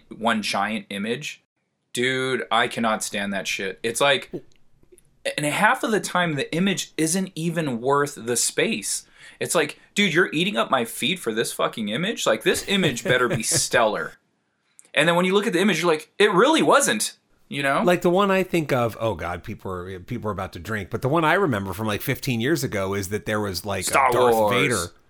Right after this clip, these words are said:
Speaker 2: right? Yeah, like a, a Darth Vader or something where it was, like, eight hundred pictures and every one of them was a picture, and then it zooms out to Darth Vader. Is that what this is? Is that what you're talking about? I haven't seen these things.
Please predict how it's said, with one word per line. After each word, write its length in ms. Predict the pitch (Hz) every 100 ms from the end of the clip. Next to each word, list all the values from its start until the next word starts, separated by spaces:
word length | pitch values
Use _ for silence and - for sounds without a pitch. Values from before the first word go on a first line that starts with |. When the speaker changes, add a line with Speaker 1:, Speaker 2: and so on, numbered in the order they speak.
| -
Speaker 2:
right? 340 | 120 127 143
Yeah, 260 | 135 143 107
like 200 | 101 113
a, 120 | 110 101
a 100 | 117
Darth 360 | 95 131 131 113
Vader 500 | 101 143 143 92 92
or 80 |
something 540 | 92 101 87 101 92 87
where 180 | 101 101
it 60 |
was, 220 | 101 92
like, 300 | 98 95 - -
eight 200 | 135 139
hundred 380 | - 131 117 98
pictures 720 | 147 165 - 101 82 87 - - - - - -
and 120 | 123
every 280 | 120 135 135
one 200 | 131 131
of 80 | 120
them 100 | 120
was 160 | 110 90
a 60 |
picture, 560 | - 160 - - 92 95
and 200 | 98 110
then 140 | 110
it 180 | 107 95
zooms 360 | 92 113 101 95
out 180 | 95 -
to 80 |
Darth 260 | 101 101 87
Vader. 280 | 113 107 95
Is 220 | 104 87
that 200 | 104 117
what 140 | 135
this 240 | 147 143 127
is? 220 | 135 135
Is 100 | 95
that 160 | 110 117
what 100 | 123
you're 120 | 139
talking 400 | 113 101 131 131
about? 180 | 147 139
I 60 |
haven't 220 | 127 117 107
seen 220 | 127 110
these 180 | 80 -
things. 400 | - - -